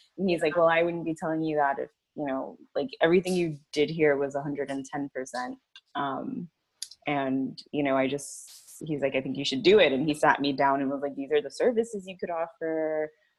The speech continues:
Speaker 2: Oh,
Speaker 1: You know, he was even
Speaker 2: wow.
Speaker 1: like, "You could name it Daily P R." Um, and then
Speaker 2: Oh,
Speaker 1: I still kind
Speaker 2: wow.
Speaker 1: of was just like, "Yeah, you know, whatever."
Speaker 2: Yeah.
Speaker 1: Um, but a week before my last day, like, acquaintances were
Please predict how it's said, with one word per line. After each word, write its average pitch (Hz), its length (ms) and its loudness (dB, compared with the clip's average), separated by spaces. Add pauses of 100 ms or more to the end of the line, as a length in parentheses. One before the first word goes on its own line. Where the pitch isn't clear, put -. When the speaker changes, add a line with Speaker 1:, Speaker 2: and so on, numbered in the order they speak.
(160)
Speaker 2:
Oh, - 80 0
Speaker 1:
You - 60 -2
know, - 140 2
he 190 100 4
was 381 160 4
even 160 180 2
Speaker 2:
wow. 147 60 0
Speaker 1:
like, 151 220 2
"You 151 80 4
could 156 200 -2
name 143 180 0
it 123 100 -6
Daily 139 340 4
P 170 260 -4
R." 196 580 6 (600)
Um, 151 580 2 (120)
and 160 240 -2
then 165 400 4
Speaker 2:
Oh, - 80 2
Speaker 1:
I 190 80 6
still 214 380 8
kind 226 200 2
Speaker 2:
wow. 202 60 4
Speaker 1:
of 185 60 -4
was 196 180 2
just 185 260 -4
like, 170 280 4 (100)
"Yeah, 370 500 -2
you 359 140 -6
know, 226 220 -4
whatever." 220 360 -4
Speaker 2:
Yeah. 180 300 -2 (500)
Speaker 1:
Um, 156 640 -2
but 165 120 0
a 160 80 2
week 170 280 -4 (120)
before 160 360 -2
my 147 200 -6
last 143 420 -8
day, 151 360 6
like, 131 200 -2
acquaintances 143 880 -4
were 139 320 -2